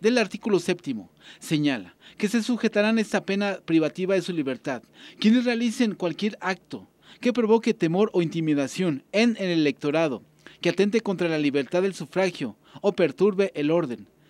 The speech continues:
pero si lo hacen a través de personas armadas o utilicen o porten objetos peligrosos, la pena señalada se aumentará hasta en una mitad. Es decir, la pena podría ser de hasta cuatro años y medio de prisión,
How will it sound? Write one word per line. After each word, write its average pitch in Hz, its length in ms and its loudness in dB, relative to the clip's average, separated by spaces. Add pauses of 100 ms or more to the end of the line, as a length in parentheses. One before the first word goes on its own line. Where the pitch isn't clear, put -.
(180)
pero 226 220 8
si 214 140 0
lo 214 120 4
hacen 226 280 0
a 170 80 -2
través 156 320 -2
de 185 100 0
personas - 480 -6
armadas 143 560 -4 (240)
o 233 100 2
utilicen 214 720 -2 (240)
o 160 120 -2
porten 202 360 0
objetos 185 400 -4
peligrosos, 139 800 -4 (420)
la 135 160 -4
pena 139 400 -2 (240)
señalada 156 540 2
se 175 100 -8
aumentará 147 580 -2
hasta 165 520 -6 (120)
en 151 160 0
una 151 160 2
mitad. 139 380 -2 (840)
Es 190 120 2
decir, 202 300 0
la 185 120 2
pena 226 280 2
podría 190 300 0
ser 208 160 0
de 190 100 2
hasta 156 220 -4
cuatro 185 420 -2
años 175 340 -4
y 156 60 -4
medio 160 300 0
de 151 80 0
prisión, 131 480 -6